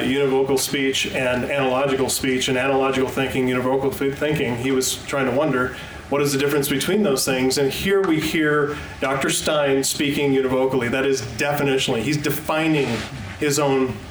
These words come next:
universe. He is, he's John Lennon's, um,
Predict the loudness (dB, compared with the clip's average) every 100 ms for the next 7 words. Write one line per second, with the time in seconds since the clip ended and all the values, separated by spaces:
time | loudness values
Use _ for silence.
0 | -10 -4 0 0 0 0 -2 -4 -8 -16
1 | -18 -10 -6 -4 -2 -2 2 2 2 0
2 | -2 -6 -10 -12 -12 -14 -14 -8 -2 -2
3 | 0 0 2 2 2 4 2 0 -2 0
4 | 0 2 0 -2